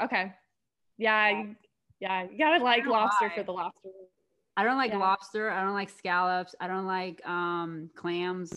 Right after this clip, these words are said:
Speaker 2: I don't
Speaker 1: You
Speaker 2: know
Speaker 1: like
Speaker 2: why.
Speaker 1: scallops?
Speaker 2: No, yeah, I
Speaker 1: Oh.
Speaker 2: feel like it's like a gummy, like you're eating gum.
Speaker 1: It is pretty, yeah, the texture, like, if you're a texture person,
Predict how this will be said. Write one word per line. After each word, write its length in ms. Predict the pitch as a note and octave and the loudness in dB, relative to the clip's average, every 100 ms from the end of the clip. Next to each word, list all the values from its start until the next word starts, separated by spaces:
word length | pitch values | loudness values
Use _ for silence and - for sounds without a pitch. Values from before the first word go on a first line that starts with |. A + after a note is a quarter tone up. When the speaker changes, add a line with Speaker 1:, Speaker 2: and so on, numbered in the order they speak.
| - F#3 | -8 -4
Speaker 2:
I 60 | |
don't 60 | F#3+ | -2
Speaker 1:
You 60 | F#3+ | -2
Speaker 2:
know 80 | E3+ | -2
Speaker 1:
like 80 | E3+ | -2
Speaker 2:
why. 140 | E3 | -2
Speaker 1:
scallops? 600 | E3 A3+ B3+ F#4+ G4+ - _ _ _ _ _ | -2 -2 0 -2 -4 -12 _ _ _ _ _
Speaker 2:
No, 640 | F#3+ G3 F#3 F#3 F3+ F#3 C4+ | -8 -2 2 2 2 0 -2
yeah, 240 | C4+ B3 | -2 -2
I 40 | A#3+ | -2
Speaker 1:
Oh. 60 | |
Speaker 2:
feel 140 | A3 G#3+ | -2 -2
like 140 | C4 | -2
it's 140 | D4+ | -2
like 160 | B3 G3 | -2 -2
a 40 | |
gummy, 420 | F3 E3 F3 E3 D#3+ | -4 -4 -2 -4 -6
like 160 | F#3 | -6
you're 200 | F3+ F3+ | -6 -6
eating 260 | F3+ F#3+ G#3 | -6 -6 -6
gum. 340 | D#3+ D#3+ D3 D#4 | -6 -6 -8 -6
Speaker 1:
It 200 | E4+ F4+ | -4 -4
is 100 | E4+ | -4
pretty, 200 | F4+ F4+ - _ _ _ _ | -4 -4 -6 _ _ _ _
yeah, 500 | A#3+ A#3 G#3 F3+ E3 | 0 2 2 2 0
the 120 | A3+ B3+ | 0 0
texture, 880 | D4 D#4+ - - C4+ G#3+ F#3+ E3+ G#3 | 2 0 0 -2 0 2 0 0 0
like, 220 | A#3 A#3+ | 2 2
if 100 | B3+ | 0
you're 200 | D#4 D#4+ | 0 0
a 40 | |
texture 460 | D#4+ D#4 D4+ C#4+ C4 | 2 0 0 -4 -4
person, 760 | C#4 A#3+ - C4+ A#3+ A#3 A#3 | -2 -2 0 0 0 0 -4